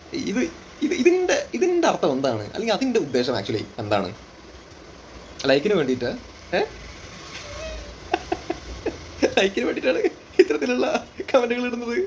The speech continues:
അയ്യോ, അയ്യോ, അയ്യോ. ലൈക്ക് കിട്ടാൻ വേണ്ടിയിട്ട് ഇങ്ങനെയൊക്കെ തെണ്ടുന്നതിനെക്കാട്ടിലും ഭേദം റോട്ടിലിറങ്ങിയിട്ടേ, ഏ, അവിടെ ഇവിടെയൊക്കെ പട്ടി അപ്പിയിട്ട് വെച്ചിട്ടുണ്ടാവും, അതൊക്കെ കോരിയിട്ട് എവിടെയെങ്കിലും ഒരു സൈഡിലേക്ക്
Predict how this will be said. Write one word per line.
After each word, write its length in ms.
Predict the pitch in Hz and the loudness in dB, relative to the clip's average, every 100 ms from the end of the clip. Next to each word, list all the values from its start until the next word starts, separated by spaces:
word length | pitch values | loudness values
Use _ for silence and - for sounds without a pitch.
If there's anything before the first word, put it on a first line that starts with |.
| - - - - - - | -4 -20 -20 -20 -4 2
അയ്യോ, 260 | - 123 151 | 2 4 2
അയ്യോ, 200 | 135 139 | 2 0
അയ്യോ. 260 | 135 143 151 160 170 160 - - - - - - - - - - - | 0 -2 -2 0 0 -2 -6 -16 -20 -20 -20 -20 -20 -20 -20 -18 -2
ലൈക്ക് 360 | 139 107 117 190 | 2 2 2 2
കിട്ടാൻ 240 | 220 208 | 2 4
വേണ്ടിയിട്ട് 280 | 202 190 185 | 4 2 2
ഇങ്ങനെയൊക്കെ 800 | 170 131 180 226 220 202 185 180 - - - - - - | 0 0 4 4 4 2 0 0 -2 -16 -20 -20 -16 0
തെണ്ടുന്നതിനെക്കാട്ടിലും 640 | 160 165 180 180 175 165 165 | 0 4 4 4 4 2 2
ഭേദം 600 | 139 143 110 117 190 - - - - - 117 | 2 2 0 -4 -12 -18 -20 -20 -20 -14 -2
റോട്ടിലിറങ്ങിയിട്ടേ, 800 | 120 170 202 190 185 160 123 107 - - - - - - - - - - | 2 2 4 2 4 4 4 2 -6 -14 -20 -20 -20 -20 -20 -20 -20 -8
ഏ, 280 | - 64 64 147 | -2 0 2 2
അവിടെ 160 | 147 | 2
ഇവിടെയൊക്കെ 300 | 175 175 185 | 4 2 2
പട്ടി 320 | 165 185 180 170 | 0 -2 -4 -4
അപ്പിയിട്ട് 280 | 147 180 180 | -2 2 2
വെച്ചിട്ടുണ്ടാവും, 500 | 160 147 123 101 104 - - - - - | 2 2 0 0 -6 -16 -20 -20 -20 -4
അതൊക്കെ 400 | 107 131 165 175 - | 0 2 4 2 2
കോരിയിട്ട് 600 | 151 151 175 151 131 175 - - - - | 4 6 6 2 0 -4 -16 -20 -20 -2
എവിടെയെങ്കിലും 340 | 147 165 170 | 2 4 4
ഒരു 60 | 175 | 2
സൈഡിലേക്ക് 760 | 160 156 180 180 190 185 175 | 2 2 4 2 4 4 2